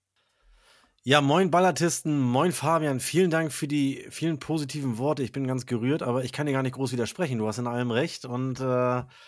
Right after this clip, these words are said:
ja, ich freu mich, ich freu mich auf unseren, äh, ersten Live-Act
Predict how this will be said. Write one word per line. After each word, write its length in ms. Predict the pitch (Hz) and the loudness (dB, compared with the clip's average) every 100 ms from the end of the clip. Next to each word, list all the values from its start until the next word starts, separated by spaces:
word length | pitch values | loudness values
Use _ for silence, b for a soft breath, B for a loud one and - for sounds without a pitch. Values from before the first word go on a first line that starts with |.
| b b | b b
ja, 220 | 175 - - | 0 2 0
ich 140 | 131 | -2
freu 240 | - 147 | 2 2
mich, 340 | 180 180 - - | 4 2 -2 -6
ich 100 | 139 | -4
freu 240 | 131 143 151 | 0 0 2
mich 220 | 165 143 | 0 -2
auf 160 | 135 131 | -4 -4
unseren, 580 | 127 131 127 123 123 | -4 -2 -2 -4 -6
äh, 960 | 120 117 113 110 110 - _ _ _ - | -6 -6 -4 -6 -8 -14 _ _ _ -8
ersten 500 | 123 - 120 117 113 | -8 -8 -10 -10 -6
Live-Act 640 | 107 120 - 110 - - | -2 -2 -2 -10 -10 -14